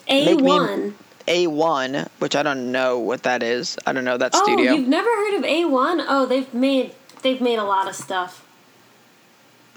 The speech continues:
Speaker 1: Okay. Well, A one is apparently popular, so if you know it,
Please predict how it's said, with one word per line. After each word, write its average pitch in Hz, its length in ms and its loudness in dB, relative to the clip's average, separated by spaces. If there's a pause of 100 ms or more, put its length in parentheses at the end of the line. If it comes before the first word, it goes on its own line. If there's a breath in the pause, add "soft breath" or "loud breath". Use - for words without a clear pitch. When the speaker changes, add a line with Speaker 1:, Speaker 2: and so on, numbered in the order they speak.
Speaker 1:
Okay. 120 280 -2 (580 loud breath)
Well, 139 260 0
A 180 160 0
one 190 200 0
is 151 100 -8
apparently 139 340 -2
popular, 123 640 -2
so - 140 -4
if - 80 -4
you 135 100 -2
know 151 220 0
it, 135 200 -4